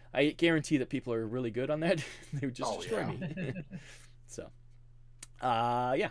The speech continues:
Speaker 1: so that's interesting. Uh, as for myself, personally, my Red Line Battle for Neom Kickstarter came in, which I think was great.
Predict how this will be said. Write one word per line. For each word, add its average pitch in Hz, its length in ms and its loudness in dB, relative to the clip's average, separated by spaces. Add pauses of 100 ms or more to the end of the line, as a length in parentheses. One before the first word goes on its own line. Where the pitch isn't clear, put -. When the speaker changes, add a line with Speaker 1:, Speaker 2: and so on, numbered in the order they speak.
Speaker 1:
so - 160 -10
that's 123 180 -2
interesting. 101 440 -8 (1000)
Uh, 139 260 6
as 185 140 8
for 156 140 0
myself, 170 680 2
personally, 139 680 -4 (220)
my 123 260 0
Red 123 280 -2
Line 147 420 0 (140)
Battle 120 260 0
for 127 140 -8
Neom 139 400 -2
Kickstarter 151 400 -4
came 156 200 -2
in, 277 200 -2 (100)
which - 160 -14
I 64 200 -8 (100)
think 110 180 -10
was 98 140 -12
great. 147 340 -4